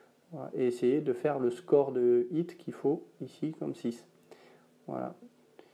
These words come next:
Puis après, ben, vos avions, ben, faut qu'ils quittent la zone, il faut qu'ils aillent, euh, par là. Donc ils risquent de se faire à nouveau engager ici, jusqu'à qu'ils arrivent ici où ils puissent, euh, sortir.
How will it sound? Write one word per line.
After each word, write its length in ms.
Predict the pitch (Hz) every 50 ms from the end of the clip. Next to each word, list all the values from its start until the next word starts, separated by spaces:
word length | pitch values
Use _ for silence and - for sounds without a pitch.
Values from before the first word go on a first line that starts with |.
| _ _ _
Puis 80 | - 117
après, 240 | 113 - - 147
ben, 120 | 156 156 143
vos 160 | 131 131 120
avions, 260 | 120 113 123 131 151
ben, 120 | 165 151 123
faut 140 | - 120
qu'ils 200 | 120 - - - - -
quittent 240 | - - 208 202 -
la 140 | 160 143 131
zone, 340 | 123 127 127 151 180 220 233 - - _ -
il 160 | - _ _
faut 60 | -
qu'ils 260 | 120 - - 120 120
aillent, 220 | 131 131 131 123 117
euh, 140 | 113 117 120 - -
par 160 | 127 120 113
là. 220 | 120 127 180 - - - - - - - - - - - - - - _ _ _ - -
Donc 200 | 120 117 - -
ils 60 | 135
risquent 320 | 127 135 127 - - 135
de 60 | 120 -
se 80 | -
faire 240 | 123 - 131 123 123
à 40 | 123
nouveau 220 | 135 139 135 139
engager 380 | 135 131 127 123 123 117 123 117
ici, 480 | 110 - - - 151 156 165 180 - - - - - - _ _ _ _ _ _ _ _ _
jusqu'à 300 | - - - - 156 160
qu'ils 420 | 160 - 170 170 175 160 139 131
arrivent 300 | 131 127 131 139 135 131
ici 240 | 123 117 - - 160
où 120 | 165 156 139
ils 100 | 123 -
puissent, 360 | - - 165 165 - - -
euh, 120 | 143 131
sortir. 420 | 127 - - - - - - -